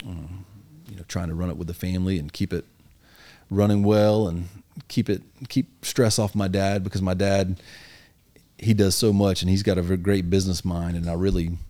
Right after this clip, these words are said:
my goal a lot of times is to try to take care of stuff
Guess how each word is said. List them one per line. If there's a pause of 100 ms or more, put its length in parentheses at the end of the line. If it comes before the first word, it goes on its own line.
(180)
my
goal
a
lot
of
times
is
to
try
to (920)
take
care
of
stuff